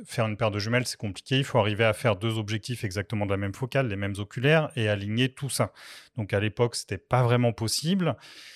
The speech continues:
Et finalement, il va fa-, il y a plein de personnes qui vont avoir des idées, qui vont faire, qui vont faire des tentatives sans que ça aboutisse vraiment à des choses, euh, probantes. Et c'est plus tard, en fait, dans le dix-septième siècle, que la, la paire de jumelles va vraiment, euh, se développer.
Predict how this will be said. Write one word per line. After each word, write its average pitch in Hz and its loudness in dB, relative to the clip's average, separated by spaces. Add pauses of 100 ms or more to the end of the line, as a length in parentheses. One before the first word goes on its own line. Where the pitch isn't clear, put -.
(320)
Et 127 4
finalement, 117 4
il 131 6
va 113 4
fa-, - -8
il 135 -4
y 113 4
a 104 4
plein 139 2
de 135 2
personnes 120 2
qui - -8
vont 117 2
avoir 113 6
des 110 0
idées, 117 0
qui - -10
vont 113 -2
faire, 120 2 (180)
qui - -6
vont 117 0
faire 127 2
des 120 0
tentatives 131 0
sans 120 -2
que - -6
ça 113 4
aboutisse 113 -2
vraiment 113 4
à 117 6
des 110 0
choses, 120 -2
euh, 110 0
probantes. 123 0 (500)
Et 113 2
c'est 110 0 (160)
plus 143 2
tard, 143 4
en 113 0
fait, 120 -2
dans 110 -4
le 107 -4
dix-septième 110 -2
siècle, - -4 (160)
que - -4
la, 104 0
la 113 2
paire 117 2
de 107 -2
jumelles 110 0
va 104 0
vraiment, 110 0
euh, 101 -2
se - 2
développer. 123 0